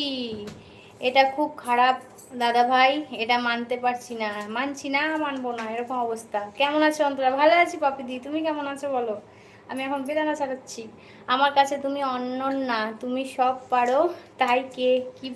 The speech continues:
করলো তোমাকে তা দেখতে হবে না। বাংলাদেশের অবস্থা একটু ভালো।" বাহ, খুব খুশি হলাম শুনে, একটু ভালো শুনে। হ্যাঁ, একদম ঠিক বলেছো, তুমি প্রথম থেকেই আমাকে অনন্যা বলো,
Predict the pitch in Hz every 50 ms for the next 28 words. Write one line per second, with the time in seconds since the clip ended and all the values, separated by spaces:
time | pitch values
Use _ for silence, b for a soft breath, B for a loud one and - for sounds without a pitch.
0 | - - 240 233 226 233 240 262 311 320 B B B B B B - 233 240 240
1 | 240 254 254 254 254 240 233 226 233 226 - - 247 262 254 254 240 233 233 233
2 | 226 208 208 214 214 214 226 226 226 233 233 - 247 226 226 233 226 - 254 254
3 | 247 - - 262 247 220 214 202 196 202 190 208 208 - 208 214 208 - - -
4 | - - - - - - - - - - 220 226 233 247 247 233 240 247 247 240
5 | - 254 262 254 247 240 - 247 226 220 220 214 220 240 233 240 240 269 330 359
6 | - - - - - - - - - - - - - 254 233 220 208 214 214 -
7 | - 277 285 269 - - 262 254 - 254 262 269 262 294 285 285 277 269 - 240
8 | 226 254 262 254 254 269 269 269 277 277 269 262 269 269 277 262 247 240 240 247
9 | 247 254 262 262 262 254 233 240 269